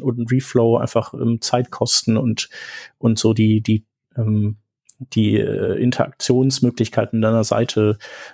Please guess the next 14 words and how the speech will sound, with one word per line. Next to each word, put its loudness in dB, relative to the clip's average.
drücken. -2
Aber 2
jetzt -2
für, 2
für -4
diese 2
Layout 2
Instability 0
A 4
P -4
I, 2
da 2
ist -2
relevant, 0